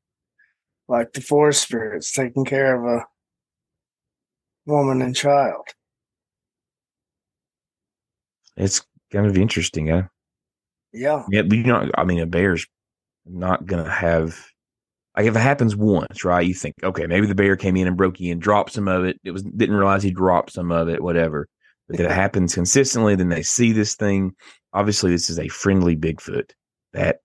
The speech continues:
Speaker 2: sees them in, in need, I guess. I don't know.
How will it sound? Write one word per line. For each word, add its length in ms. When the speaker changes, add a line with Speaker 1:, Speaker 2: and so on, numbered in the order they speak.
Speaker 2:
sees 460
them 280
in, 100
in 260
need, 300
I 80
guess. 500
I 80
don't 120
know. 300